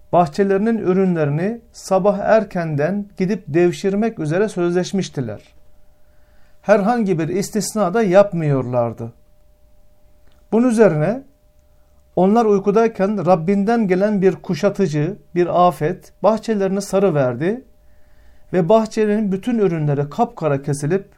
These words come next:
bahçe bir harabeye döndü. Derken sabah erkenden birbirlerine seslendiler. "Eğer devşireceksiniz, haydi erkenden arazinize gidin." dediler. Hemen yola koyuldular.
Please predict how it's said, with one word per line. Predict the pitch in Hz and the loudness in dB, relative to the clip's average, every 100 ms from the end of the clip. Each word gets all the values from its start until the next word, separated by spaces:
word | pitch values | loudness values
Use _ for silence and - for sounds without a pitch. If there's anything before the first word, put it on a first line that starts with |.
| _ _ _ _ _ _ - | _ _ _ _ _ _ 2
bahçe | 220 208 - 180 | 4 4 -2 -2
bir | 214 | -4
harabeye | 147 180 208 202 156 175 | 0 4 4 4 2 0
döndü. | 143 131 123 117 - _ _ _ - _ | 0 -4 -6 -10 -14 _ _ _ -20 _
Derken | 175 226 202 151 190 240 - _ _ _ _ _ | 0 0 0 -2 -4 -6 -16 _ _ _ _ _
sabah | - 240 233 220 | -4 0 2 2
erkenden | 247 185 160 160 220 196 | 0 -2 -4 0 0 0
birbirlerine | 196 190 190 190 190 | 0 2 2 0 -2
seslendiler. | 185 151 147 135 123 135 202 - - - _ _ _ _ _ _ - _ - - | -4 -4 -4 -4 -4 -4 -4 -6 -20 -20 _ _ _ _ _ _ -20 _ -8 4
"Eğer | 202 226 185 | 6 6 6
devşireceksiniz, | 208 202 214 214 240 - 156 135 | 4 4 -2 -2 -4 -4 -4 -4
haydi | - 214 156 | 2 2 4
erkenden | 180 240 185 170 208 | 2 2 -2 -2 -2
arazinize | 190 175 170 160 180 220 | 0 0 -2 -2 -2 -2
gidin." | 190 226 208 156 123 - _ _ _ _ | 0 2 2 2 -2 -12 _ _ _ _
dediler. | 147 135 120 104 _ _ _ _ _ _ _ _ | -2 -2 -4 -10 _ _ _ _ _ _ _ _
Hemen | 262 262 | 0 2
yola | 220 202 190 | 2 2 2
koyuldular. | 170 147 120 139 - - | 0 -2 0 -2 -2 -6